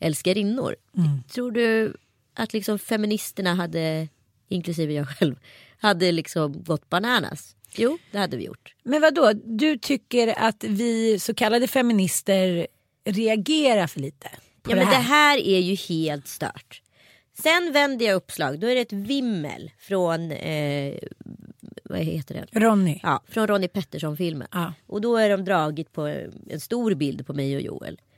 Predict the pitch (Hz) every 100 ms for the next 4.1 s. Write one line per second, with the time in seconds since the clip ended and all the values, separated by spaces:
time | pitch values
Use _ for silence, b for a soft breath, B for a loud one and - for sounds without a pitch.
0 | _ - 359 - - - 277 302 330 320
1 | 320 392 - 147 - _ _ _ - 233
2 | 320 254 214 247 214 240 220 208 185 165
3 | 165 175 - 220 294 214 165 160 151 143
4 | 139